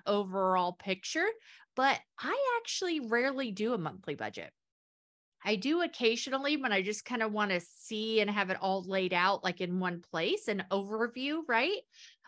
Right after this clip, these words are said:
Um, to just kinda check in and see where, like, the subscriptions, ugh, they just, they add up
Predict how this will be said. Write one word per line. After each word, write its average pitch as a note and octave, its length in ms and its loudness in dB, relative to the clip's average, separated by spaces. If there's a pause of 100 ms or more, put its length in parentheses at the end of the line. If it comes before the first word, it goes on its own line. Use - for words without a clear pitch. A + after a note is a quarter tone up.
Um, G#3 280 2
to A#3+ 120 -6
just D#4+ 320 -4
kinda C#5+ 160 -2 (100)
check - 360 -6
in D#4+ 220 2
and B3+ 180 -4
see C4 320 -4
where, C#4 600 0 (260)
like, D4 200 0
the D#4+ 100 2
subscriptions, F#3 1200 -4 (140)
ugh, A#3 240 4 (160)
they A#3 140 4
just, C#4 220 0 (140)
they A3+ 220 4
add A#3+ 180 4
up A#3 180 2